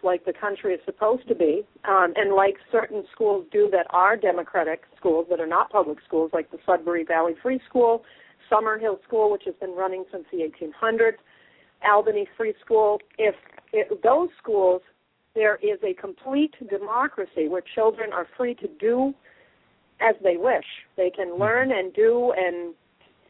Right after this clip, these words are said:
Speaker 1: and move around as much as they need. They can take care of all their basic biological and emotional needs there. And those, there are not, you know, these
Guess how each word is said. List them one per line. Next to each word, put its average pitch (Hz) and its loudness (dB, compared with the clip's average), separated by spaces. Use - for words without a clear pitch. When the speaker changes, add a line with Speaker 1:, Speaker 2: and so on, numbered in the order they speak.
Speaker 1:
and 180 -4
move 220 -2
around 226 0
as 190 -6
much 208 -6
as 208 -8
they 175 -6
need. 220 -4
They 175 0
can 175 -14
take - -10
care 220 0
of 190 0
all 190 4
their 185 2
basic 180 -4
biological 185 0
and 165 -6
emotional 170 -8
needs 262 -4
there. 277 2
And 214 -4
those, 269 2
there 262 2
are 240 0
not, 254 0
you 254 -6
know, 240 0
these 214 -8